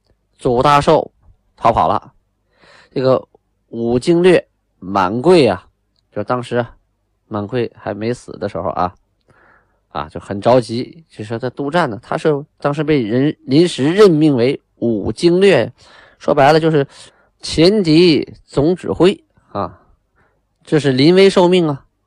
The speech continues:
啊，关键的时候皇上任命你了，这在西位的毛希正啊，他最着急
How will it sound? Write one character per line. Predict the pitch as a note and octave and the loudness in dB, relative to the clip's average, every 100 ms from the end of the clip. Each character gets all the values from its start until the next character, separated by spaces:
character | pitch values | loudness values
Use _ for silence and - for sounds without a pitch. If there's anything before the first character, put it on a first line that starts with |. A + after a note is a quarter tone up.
| _ | _
啊， | A2 A#2 G2+ _ | -4 -4 -6 _
关 | - E3 | 2 4
键 | F3 D3+ | 4 2
的 | |
时 | B2+ C3 | 2 0
候 | B2 | 0
皇 | A2+ A#2+ | 0 -2
上 | C3+ C3 - _ | 0 -4 -4 _
任 | C3+ C#3 | 0 0
命 | B2 | 0
你 | G2+ F#2 | -2 -4
了， | A#2+ - _ _ _ _ _ _ | -6 -10 _ _ _ _ _ _
这 | - C#3 | -2 0
在 | - D3+ | 4 2
西 | - D#3 | 4 2
位 | D3 | 4
的 | B2+ | 2
毛 | A#2 C3 | 0 -2
希 | - | -2
正 | C3+ C3 | -2 0
啊， | G#2+ A2+ _ | -2 -8 _
他 | - B2 | 0 0
最 | B2 | 0
着 | G#2+ G#2 | -2 -2
急 | G#2 - | -2 -6